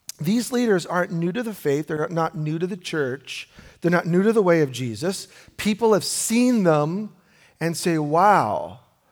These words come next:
And so what you do is, Timothy, you appoint them into spots 'cause they're already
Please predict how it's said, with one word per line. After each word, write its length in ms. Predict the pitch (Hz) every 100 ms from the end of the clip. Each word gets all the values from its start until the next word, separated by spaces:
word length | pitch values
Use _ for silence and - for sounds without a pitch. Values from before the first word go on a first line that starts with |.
| _ _ _ 151
And 200 | 151 147
so 220 | 175 160
what 220 | 147 165
you 100 | 160
do 220 | 165 175
is, 200 | 151 - - _ _ _
Timothy, 420 | - 196 180 123 127
you 220 | 147 151
appoint 600 | 127 - - 208 240 -
them 340 | 156 139 151 - - -
into 240 | 156 151
spots 640 | 131 - - 175 127 - -
'cause 300 | - 147 123
they're 220 | 147 139 _ -
already 1000 | 170 180 185 185 151 156 151 147 147